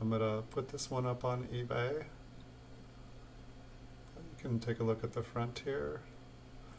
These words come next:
So if you have a graded slab, uh, that looks, that's the same grade, same mint, uh, you're welcome to follow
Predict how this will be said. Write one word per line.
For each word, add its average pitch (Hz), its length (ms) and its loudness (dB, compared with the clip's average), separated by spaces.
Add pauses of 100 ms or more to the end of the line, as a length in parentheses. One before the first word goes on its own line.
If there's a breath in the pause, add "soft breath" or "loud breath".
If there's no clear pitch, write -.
(160)
So 123 200 -2 (160)
if 120 180 2
you 117 100 8
have 117 180 8
a 110 200 10
graded 110 480 6
slab, 117 560 4 (220)
uh, 117 140 4
that - 200 10
looks, - 380 0 (240)
that's - 220 0 (100)
the 127 60 -2
same 117 340 6
grade, 120 400 6
same 123 320 0
mint, 139 460 -2 (120)
uh, 120 100 6
you're 117 160 4
welcome 120 360 4
to 110 80 8
follow 113 300 8